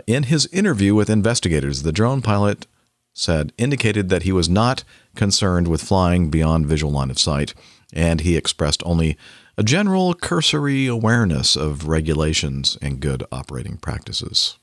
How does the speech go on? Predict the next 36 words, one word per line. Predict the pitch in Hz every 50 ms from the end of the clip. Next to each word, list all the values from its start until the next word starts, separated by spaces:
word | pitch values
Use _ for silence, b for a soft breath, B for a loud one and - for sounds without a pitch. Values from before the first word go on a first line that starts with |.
| _ _ -
the | - 69
report | 69 - - - - - -
said. | - - - - - B B B B B B
In | - 139
other | 156 151 120
words, | 107 98 95 90 95
<laughs> | 107 - - -
it's | 123 -
just | - 131 117 -
a | 107
dude | 87 87 87 85 82 76 B B B B B B B -
bought | 87 85 101 107 113
his | 117 113 104
drone | 90 104 101 95 92 87 87 85 85 82 82 - _ _ _ _ _ _ -
at | - 80 78 78 73 - - - - _ _ _ _ _ -
a | - 78
local | 78 80 76 - 73
store | 71 - - 82 73 76 76 73 71 69
and | - 73 76 71 69
just | 71 -
started | - - 65 67 64 62
flying | - 80 78 69 65 67
it. | 64 - - - 76
Had | 80 80 71 71
no | 73 78 80 85 85 85 85 87 85 82 - _ _ _ _ _ _ _ _ -
idea, | 85 85 80 76 95 98 82 71 73 78
and | 78 80
we've | 80 76
talked | - - 76 73 -
about | 73 73 69
that | 69 -
several | - - 78 - 73 67
times | - 76 67 69
on | 69 67
the | 67
show. | 65 - - - -